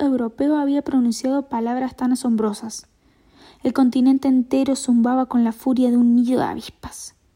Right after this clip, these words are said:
Inglaterra estaba furiosa. Los estadistas alemanes, asustados, y en medio de esta consternación,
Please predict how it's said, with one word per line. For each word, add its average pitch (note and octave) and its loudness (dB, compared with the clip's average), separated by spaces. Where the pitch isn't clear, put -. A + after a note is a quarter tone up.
Inglaterra A#3+ 0
estaba C4 -2
furiosa. A3+ -2
Los B3+ 0
estadistas C4 -2
alemanes, A#3+ 2
asustados, - -4
y C#4 4
en C4+ 6
medio F4 4
de D#4+ 4
esta D#4+ -2
consternación, C#4 -2